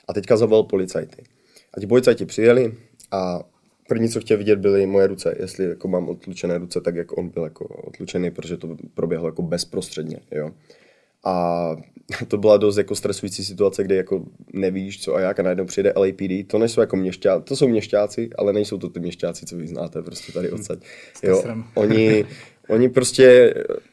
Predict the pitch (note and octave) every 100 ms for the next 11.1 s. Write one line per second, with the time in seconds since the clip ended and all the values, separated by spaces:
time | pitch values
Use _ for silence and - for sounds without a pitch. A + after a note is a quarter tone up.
0 | _ _ _ _ _ _ _ C3+ F3+ F#3+
1 | F3 E3+ B2 - A2+ - G#2 G2+ - G#2
2 | G2+ F#2+ F2+ G2 - G2 - G2+ F#2 F2+
3 | - G#2 F#2+ F2+ - F2+ F2+ F2 F#2 F2+
4 | F2 F2+ F#2+ F#2+ F2 F2+ G2 F2+ F2+ F2+
5 | F#2 F2+ F2+ F2 - F2 F2 - - F2+
6 | E2 - G#1+ D2 F2+ F#2+ F2 F2+ - -
7 | E2 F2+ F2+ E2+ F2 F2 E2+ F2 F#2 F#2
8 | E2 F2+ F2 F2 F2 D#2+ E2+ E2 - -
9 | E2+ E2+ E2+ - - E2 E2+ D#2+ - F#2
10 | F2+ - - - F2 F2 F2+ - F2+ F2